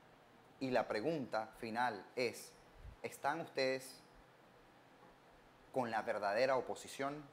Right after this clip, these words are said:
¿Están ustedes haciendo una labor de construcción de un nuevo país?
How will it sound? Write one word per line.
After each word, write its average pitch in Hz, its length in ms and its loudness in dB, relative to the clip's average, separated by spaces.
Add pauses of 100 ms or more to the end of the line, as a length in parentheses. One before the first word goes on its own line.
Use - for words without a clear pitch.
(520)
¿Están 143 300 -2
ustedes 143 640 0 (640)
haciendo 131 580 0
una 131 180 0
labor 113 280 4
de 117 120 -2
construcción 127 760 -2
de 123 60 0
un 120 140 -2
nuevo 117 300 2
país? 127 400 0